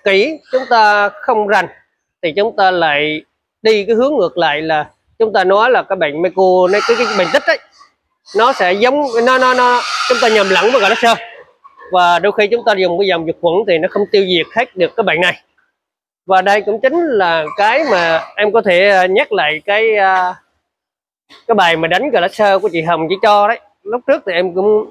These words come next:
nhiều lúc chúng ta không tìm hiểu hết. Thì đôi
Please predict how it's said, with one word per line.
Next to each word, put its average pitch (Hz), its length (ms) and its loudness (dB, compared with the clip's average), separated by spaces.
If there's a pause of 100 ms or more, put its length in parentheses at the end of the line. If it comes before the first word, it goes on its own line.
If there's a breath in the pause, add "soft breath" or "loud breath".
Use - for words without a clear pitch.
nhiều 175 140 -2
lúc 220 140 -2 (100)
chúng 247 120 0
ta 220 80 2
không 208 180 0
tìm 175 140 0
hiểu 175 160 2
hết. 262 160 2 (1040)
Thì 175 80 0
đôi 214 200 2